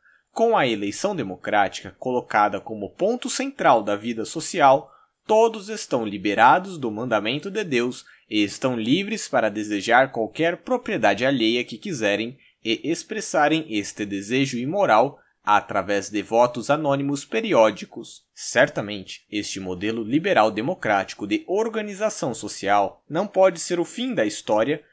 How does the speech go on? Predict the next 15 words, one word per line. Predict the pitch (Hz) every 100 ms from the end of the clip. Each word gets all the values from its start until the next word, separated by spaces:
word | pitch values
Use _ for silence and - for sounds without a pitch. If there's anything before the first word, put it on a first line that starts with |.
| _
nem | 113 131 160
para | 120 113
um |
libertário, | 101 110 156 160 143 143 156 _ _ -
nem | 123 135 190
para | 208 208
qualquer | 208 233 233 247 214
um | 202
que | 190 117
leve | 107 104 120
a | 143
sério | - 139 131
os | 104 113
mandamentos | 117 139 131 113 135 123
bíblicos. | 113 110 95 - - -